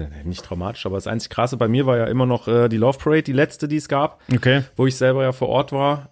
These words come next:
Speaker 1: Ähm,
Speaker 2: Das hast du, glaub ich, im Podcast noch gar nicht erwähnt.
Speaker 1: Nee, wa-, wa-, wahrscheinlich
Speaker 2: Hm.
Speaker 1: nicht. <laughs> Ähm, nee, genau, da war ich selber, selber vor Ort und da haben sie aber nicht abgebrochen. Also da w-,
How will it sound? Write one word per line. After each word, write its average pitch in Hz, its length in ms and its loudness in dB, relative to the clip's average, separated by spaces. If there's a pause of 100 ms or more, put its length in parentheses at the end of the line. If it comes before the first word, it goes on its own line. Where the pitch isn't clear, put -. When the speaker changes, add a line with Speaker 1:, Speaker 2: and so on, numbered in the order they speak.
(140)
Speaker 1:
Ähm, 127 580 2 (240)
Speaker 2:
Das 104 160 -4
hast 110 180 0
du, 110 60 -2
glaub 113 140 2
ich, 104 80 -2
im 107 80 0
Podcast 110 400 -2
noch 101 120 -4
gar 101 120 -2
nicht 95 140 -6
erwähnt. 101 400 -4
Speaker 1:
Nee, 127 380 4
wa-, 107 180 -2
wa-, 101 140 -2
wahrscheinlich 110 560 0
Speaker 2:
Hm. 135 80 2 (140)
Speaker 1:
nicht. 185 160 2
<laughs> 147 480 0 (540)
Ähm, 120 560 2
nee, 131 140 0
genau, 131 240 2
da 120 160 4
war 147 140 2
ich 139 80 -4
selber, 135 420 0
selber 135 280 -2
vor 110 180 -6
Ort 135 300 0
und 127 160 -4 (280)
da 131 380 4
haben 123 220 2
sie 117 100 2
aber 117 140 4
nicht 120 180 2
abgebrochen. 98 540 -4
Also 107 160 2
da 113 320 4
w-, 110 40 -2